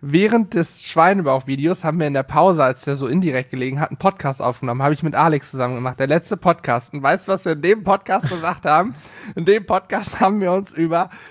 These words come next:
Fails unterhalten. Oh, dass uns schon lange nichts mehr passiert ist und dass ich mich erinnere, auch wieder Schweinebauch, wo wir Schwartenpopcorn machen wollten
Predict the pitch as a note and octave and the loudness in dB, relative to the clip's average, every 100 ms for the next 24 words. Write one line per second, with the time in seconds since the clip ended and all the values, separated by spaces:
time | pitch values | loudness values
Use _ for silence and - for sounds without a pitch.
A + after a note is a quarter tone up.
0 | _ - G#3 G3+ C4 - E3 D#3+ D3 D3+ | _ -8 0 0 0 -4 -6 0 2 4
1 | D#3 - A3+ - - F#3 D3 - F#3 F#3+ | 2 2 -6 -10 -14 -18 -12 2 4 6
2 | F3 F3+ G#3+ - E3 F#3 G#3+ - - E3+ | 2 -2 -8 -4 0 0 -2 -8 -2 -2
3 | F3+ D3+ A#3 A#3 F#3+ G3 G#3 D3+ F3 G3+ | -2 -6 -2 -2 -2 -6 -6 -2 -2 -2
4 | G3 G3+ F3+ D#3+ G3+ A3 G#3 G3+ D#3 F3+ | -6 -4 -4 -2 0 0 0 0 0 -2
5 | - G3 F#3 - E3 F3 F#3 F3 F3+ D3+ | -2 -2 0 2 2 2 2 0 -2 -2
6 | E3+ E3+ F3 G3 F3 G3+ F#3 F#3 - F3 | -2 0 0 0 0 0 -2 -6 -2 -2
7 | D3 C#3+ D#3 D#3+ D3+ E3 E3+ | 0 0 0 -2 2 2 2